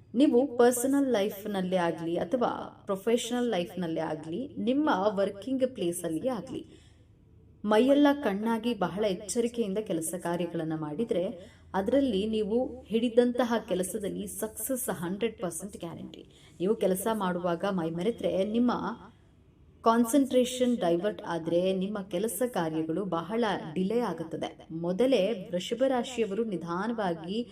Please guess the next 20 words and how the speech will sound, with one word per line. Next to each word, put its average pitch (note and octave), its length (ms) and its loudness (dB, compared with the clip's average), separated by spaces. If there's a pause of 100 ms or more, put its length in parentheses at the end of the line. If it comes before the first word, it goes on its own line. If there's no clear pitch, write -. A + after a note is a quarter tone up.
(400)
ಬಹಳ F#3+ 320 2
ಪರ್ಫೆಕ್ಟ್ A#3 640 0
ಆಗಿ F#3+ 160 0
ಕೆಲಸ E3 340 -4
ಮಾಡುವರು, D#3 440 -6
ಆದ್ರೆ F#3 600 -4 (280)
ಬಹಳ F#3 340 4 (160)
ಕೇರ್‌ಫುಲ್ G#3+ 480 4
ಆಗಿ G3+ 260 2
ಮೈಯೆಲ್ಲ G3+ 480 0
ಕಣ್ಣಾಗಿದ್ದು G3 640 -2
ಕೆಲಸಗಳನ್ನ F3 680 -4
ಪರ್ಫೆಕ್ಟ್ A3 560 -4
ಆಗಿ G3 560 -6 (140)
ಸಮಯಕ್ಕೆ B3+ 540 2
ಸರಿಯಾಗಿ C4 640 0
ಮಾಡ್ತೇನೆ F#3 500 -2
ಎಂದು E3 180 0
ಎಚ್ಚರಿಕೆ G3+ 520 -4
ಇರಬೇಕು. D#3 720 -4